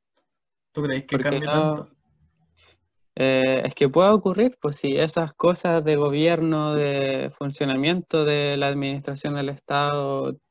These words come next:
Speaker 2: se ven en la Constitución, entonces son temas que se van a debatir probablemente en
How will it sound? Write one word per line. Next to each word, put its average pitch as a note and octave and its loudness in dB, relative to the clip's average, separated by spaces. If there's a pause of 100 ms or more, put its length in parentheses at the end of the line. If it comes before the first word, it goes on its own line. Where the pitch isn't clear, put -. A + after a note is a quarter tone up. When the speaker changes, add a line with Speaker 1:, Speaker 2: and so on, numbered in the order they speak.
Speaker 2:
se B2+ 2
ven D3 0
en E3+ 4
la D#3+ 2
Constitución, D#3 0
entonces D3+ -2
son C#3+ -4
temas D3+ 0
que C#3 0
se C3+ -2
van C3 2
a D#3+ 2
debatir E3 2
probablemente D#3+ 0 (720)
en D3+ 0